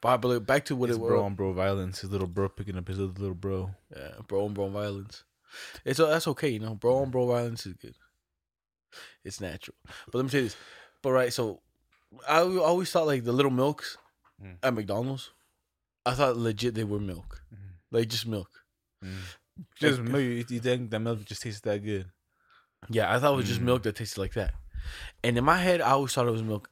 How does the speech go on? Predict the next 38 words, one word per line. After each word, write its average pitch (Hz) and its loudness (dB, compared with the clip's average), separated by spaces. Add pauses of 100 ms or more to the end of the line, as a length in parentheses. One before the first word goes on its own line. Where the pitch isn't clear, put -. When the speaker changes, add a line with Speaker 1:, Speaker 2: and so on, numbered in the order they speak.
(100)
Speaker 1:
And 110 -2
one 135 2
day 135 0
Speaker 2:
Good, 147 4
but 120 -4
you 156 -4
coming 175 -4
from 135 -6
a 107 -2
family 143 -2 (720)
that 98 -4
drinks 110 -4
coffee, 95 -4
bruh. 82 -8 (360)
Speaker 1:
I 123 4
know. 120 -2 (560)
Speaker 2:
What's 98 -14
wrong 92 -6
with 90 -12
you? 85 -16 (260)
Speaker 1:
But - -12
I 131 4
thought 156 4
it 131 6
was 113 -2
milk 117 -2 (380)
as 110 0
a 107 -2
Speaker 2:
You're 92 -6
Speaker 1:
child, 117 2
Speaker 2:
stupid, 82 -10
Speaker 1:
you 117 -4
Speaker 2:
bruh. - 0
Speaker 1:
know? 127 2 (220)
Speaker 2:
Okay. 98 -12
Speaker 1:
And 123 4
then 131 4
until, 123 2